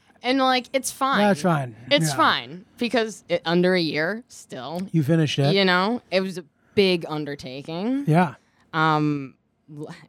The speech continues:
Speaker 1: I'm the only one, like, self-editing the <laughs> whole time. You know what I mean?
Speaker 2: Yeah, and, like, think about it this way. You know, people are saying they're gonna open, like,
Speaker 1: Yeah.
Speaker 2: buildings are gonna be done.
Speaker 1: Yeah.
Speaker 2: Things just get delayed sometimes.
Speaker 1: Oh, yeah.
Speaker 2: And it's okay.
Speaker 1: Yeah.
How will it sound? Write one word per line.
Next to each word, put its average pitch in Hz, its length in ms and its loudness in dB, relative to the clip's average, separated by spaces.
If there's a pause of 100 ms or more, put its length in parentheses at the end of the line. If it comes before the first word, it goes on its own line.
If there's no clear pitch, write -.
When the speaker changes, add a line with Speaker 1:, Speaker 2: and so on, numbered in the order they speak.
(120)
Speaker 1:
I'm 165 160 0
the - 80 -2
only 175 280 2
one, 165 260 2
like, 156 180 -8
self-editing 143 800 -6
the 143 80 -4
<laughs> 180 80 -8
whole 240 180 -8 (100)
time. 151 360 -6
You 247 120 -2
know 254 80 2
what 240 100 4
I 190 120 2
mean? 175 180 0
Speaker 2:
Yeah, 240 220 2
and, 196 240 2
like, 208 140 2
think 240 120 2
about 247 120 4
it 220 40 0
this 226 160 0
way. 160 180 0
You 160 120 0
know, 175 160 4
people 185 320 0 (100)
are 180 140 2
saying 170 320 2
they're 165 120 4
gonna 160 180 2
open, 160 420 2 (240)
like, 175 120 8
Speaker 1:
Yeah. 147 120 -8
Speaker 2:
buildings 165 580 2
are 165 80 2
gonna 156 160 4
be 156 140 4
done. 139 380 2
Speaker 1:
Yeah. 143 300 -8
Speaker 2:
Things 233 240 2
just 240 240 -2 (200)
get 170 180 4
delayed 175 320 4
sometimes. 131 420 0
Speaker 1:
Oh, 233 120 2
yeah. 156 320 2
Speaker 2:
And 156 80 -2
it's 156 180 -4
okay. 165 540 2 (180)
Speaker 1:
Yeah. 220 280 0